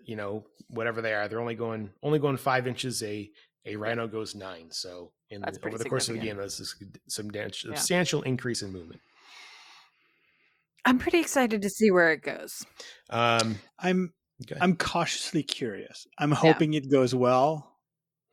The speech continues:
Speaker 2: Mm-hmm.
Speaker 3: and that it opens up. Like, I want this, I want this to explode sufficiently that they don't have a choice but to do more than what they've set out to do so far.
Speaker 2: Yeah.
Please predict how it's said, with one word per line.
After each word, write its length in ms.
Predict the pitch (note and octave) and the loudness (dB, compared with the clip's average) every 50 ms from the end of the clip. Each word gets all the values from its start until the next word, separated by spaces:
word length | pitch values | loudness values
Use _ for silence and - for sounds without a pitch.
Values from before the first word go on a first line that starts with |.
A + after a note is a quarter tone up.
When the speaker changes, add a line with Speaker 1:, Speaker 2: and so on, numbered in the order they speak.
| _ _ _ _ _ _ _ _ | _ _ _ _ _ _ _ _
Speaker 2:
Mm-hmm. 180 | - F#3+ F#3 G3 | -8 -2 2 2
Speaker 3:
and 140 | D#3 C#3 C3+ | 4 4 6
that 200 | C3+ C3 C3 C3 | 4 4 4 2
it 140 | C#3+ D3 - - | 0 0 2 2
opens 420 | D3+ C#3 C3+ C#3+ C3 B2 A#2 B2 | 2 2 2 2 0 0 0 0
up. 280 | B2 A#2 A2+ A2+ A2+ _ _ _ _ _ _ _ _ _ _ _ _ _ _ _ - | -2 0 -2 -2 -6 _ _ _ _ _ _ _ _ _ _ _ _ _ _ _ 0
Like, 120 | F3+ E3+ | 2 4
I 120 | C3+ D#3+ | 6 6
want 280 | E3 D3+ D#3+ D#3 E3 D#3+ | 8 8 8 6 6 6
this, 280 | D#3 D#3+ D#3 - - - _ _ _ - - - - - | 4 4 2 2 -2 -8 _ _ _ -20 -20 -18 -4 2
I 60 | - G#3+ | 6 6
want 160 | B3 C4 C#4 | 8 8 8
this 120 | C4+ B3 - | 6 6 6
to 80 | G#3 | 4
explode 480 | F#3+ - - - - F3+ F3 F3 F3 E3 | 4 4 0 0 6 8 8 8 8 6
sufficiently 440 | - D#3 D#3 C#3+ - - E3 D#3+ C#3+ | 0 -2 -4 -4 -4 -4 -2 0 0
that 180 | C3 C#3 B2 A#2 | 0 -2 2 4
they 140 | C#3+ C#3+ C3 A2 - | 4 4 4 2 4
don't 260 | - D3+ C#3 C3+ C3+ B2 | 4 6 6 4 2 -2
have 220 | - C3+ B2+ A#2+ | -2 -4 -4 -4
a 40 | B2 | -4
choice 400 | - - - - C3 A#2+ A#2 A2 | -8 -8 -6 -4 -4 -4 -4 -6
but 140 | - B2+ A#2+ - | -6 -10 -8 -8
to 80 | C#3+ | -10
do 240 | B2+ A#2 B2+ B2+ B2+ | -6 -4 -2 -2 -2
more 380 | B2 A#2+ A#2 A#2 A#2+ A#2 A#2 A2+ | -2 -2 -2 -2 -2 -2 -2 -4
than 160 | A#2 B2 B2+ | -4 -6 -6
what 140 | A#2 A2 G#2 | -8 -8 -6
they've 140 | A2 G#2+ G2 | -8 -8 -8
set 200 | - - A2+ G2+ G2+ | -8 -10 -10 -10 -10
out 160 | G2+ F#2+ - | -10 -12 -14
to 60 | G2+ | -16
do 120 | F#2+ F#2+ | -16 -14
so 240 | F2+ - - - - - | -14 -14 -14 -14 -16 -18
far. 140 | - - - - _ _ _ _ _ _ | -20 -20 -20 -20 _ _ _ _ _ _
Speaker 2:
Yeah. 220 | - D3+ D3+ - | -14 -12 -12 -12